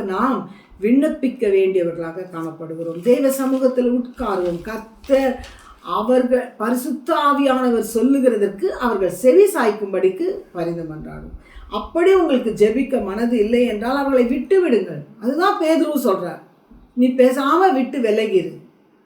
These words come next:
அது உனக்கு உகந்ததா இருக்கும். நீ உன்னை காப்பாற்றிக் கொண்டு நீ ஓடுகிற ஓட்டத்திலே உண்மையுள்ள சாட்சியாயிரு. தே-, இயேசு கிறிஸ்துவை மறுதலிக்காதே. இவ்வளவு மேன்மையான ரட்சிப்பையும் அனுக்கிரகத்தையும்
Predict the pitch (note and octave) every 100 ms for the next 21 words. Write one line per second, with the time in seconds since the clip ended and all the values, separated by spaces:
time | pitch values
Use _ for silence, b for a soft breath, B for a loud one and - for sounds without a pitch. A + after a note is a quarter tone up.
0 | _ _ _ _ _ _ _ _ _ _
1 | _ _ _ _ _ _ _ _ - E4+
2 | G4+ D4+ D#4+ E4+ D#4 C4 A#3+ B3+ A3+ F#3+
3 | G3 F#3+ E3+ E3+ - - C4 C4 A#3+ C#4
4 | D#4+ E4+ C4 B3+ C4 C4+ A3+ G#3 F#3 F#3
5 | C#4+ C#4 D#4 D#4 D4 C#4+ C#4+ B3 G#3 G3+
6 | G#3+ F#3+ F#3+ A3 C4+ B B - B3 D4+
7 | D#4 D#4 C#4+ B3 - G#3 A#3+ - A#3+ G#3+
8 | G3 F#3 F#3 B3 G#3+ A#3 C4 C#4+ D4 C4
9 | A#3 A3 G#3 F3+ F#3+ A#3+ C4 A3+ G#3+ F#3+
10 | F3 G#3+ B3+ B B G#3+ A#3 D#4+ D#4+ C#4
11 | B3+ D4 D#4 D4+ D4 C4 A#3+ G#3 G#3 C4+
12 | C#4 B3 B3 G#3+ G#3 A#3+ B3 B3 A3+ G#3+
13 | G#3 G#3